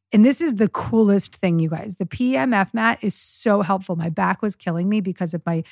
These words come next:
two-year-old, two and a half year old forty pounder, picking him up, picking him up. And I lay on this P E M F mat and I swear to God, the inflammation,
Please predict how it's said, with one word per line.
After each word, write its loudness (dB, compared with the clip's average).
two-year-old, 0
two -2
and 0
a -2
half -4
year -2
old -2
forty -2
pounder, -2
picking -2
him 2
up, 0
picking -6
him 0
up. -2
And 0
I 0
lay -2
on 0
this -2
P -8
E 0
M 0
F -2
mat -2
and -2
I 0
swear -2
to 0
God, 0
the -6
inflammation, -2